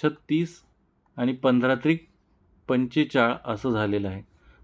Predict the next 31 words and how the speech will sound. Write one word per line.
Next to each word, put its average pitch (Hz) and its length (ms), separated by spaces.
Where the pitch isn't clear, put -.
त्यानंतर 156 500
चारने 143 680
पंधरा, 127 600
बारा 113 300
पंधराचं 120 540
जर 120 140
बघितलं 120 460
तर 135 60
बार 135 400
चोक 190 220
अठ्ठेचाळीस 156 960
आणि 127 280
पंधरा 123 360
चोक 156 400
साठ 123 380
अशा 131 200
प्रकारे 117 360
आहे. 113 200
तर 139 40
बारा 135 480
पंधरा, 139 500
आता 113 280
पुढचा 139 360
नंबर 135 300
काय 131 100
असणार 127 240
आहे, 135 80
गुणिला 113 420
पाच 110 340
असणार 101 320
आहे. 98 80